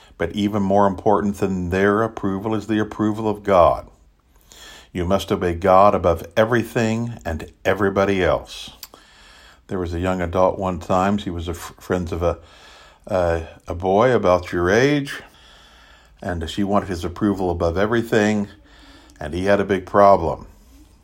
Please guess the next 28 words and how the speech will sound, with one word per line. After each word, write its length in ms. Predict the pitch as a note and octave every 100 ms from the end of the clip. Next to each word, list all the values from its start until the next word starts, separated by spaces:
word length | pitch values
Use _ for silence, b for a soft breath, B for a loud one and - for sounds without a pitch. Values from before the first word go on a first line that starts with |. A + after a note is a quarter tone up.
| - -
He 160 | F#2+
was 200 | G#2 G2+
sort 320 | - F#2+ F#2+
of 220 | F#2 E2+ F2
a 120 | D#2+
kleptomaniac. 1080 | - F#2+ - F2+ F#2+ F2+ E2 C#2+ B1+ B1
That 160 | E2 E2+
is, 160 | E2 D#2+
he 100 | E2+
liked 260 | F2 F2
to 60 | F#2
steal. 640 | - G#2 F#2 D2+ A#1+ - - b b b b b b b b
And, 640 | - E2 D#2+ D#2 D#2 - - -
I 60 |
mean, 160 | F#2 F2
go 160 | F2
into 140 | F#2+ G2
stores 340 | - F#2+ F#2
and 80 | F2
steal 260 | - G2 F2+
little 200 | F#2 E2+
things 320 | F#2+ F2+ F2
and 100 | D#2+
put 140 | -
'em 120 | F2 E2
in 180 | D2 - b b b b b b b
his 160 | -
pocket. 500 | - G2 G#2 - F#2+